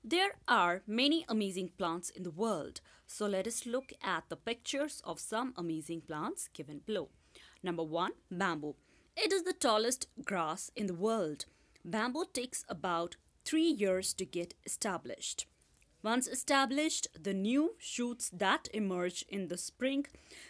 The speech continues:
continues to get bigger and more numerous from year to year as the colony grows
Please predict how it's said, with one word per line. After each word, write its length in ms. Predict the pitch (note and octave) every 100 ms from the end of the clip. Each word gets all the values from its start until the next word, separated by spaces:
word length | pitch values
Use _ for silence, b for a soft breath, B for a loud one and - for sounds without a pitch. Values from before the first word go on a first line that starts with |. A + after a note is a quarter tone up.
| B
continues 580 | C#4 C#4 C#4+ C#4+ D4 D4
to 140 | G#3+
get 420 | D3+ F#3+ F3+ - D3
bigger 400 | G#3 C#4 C#4+ -
and 300 | F3+ E3 D#3+
more 260 | D#3+ G3+ C4
numerous 560 | A3+ F3+ F3 E3+ F3 -
from 340 | - E3 D#3
year 320 | C#3+ F3+ A#3
to 140 | B3+ F#3+
year 400 | D#3 D#3 D#3 E3 B B B
as 240 | G#3 A#3 E3
the 100 | F#3+
colony 500 | E3+ D#3 D#3+ F3+ B3+
grows 480 | E3+ E3+ F3+ D#4+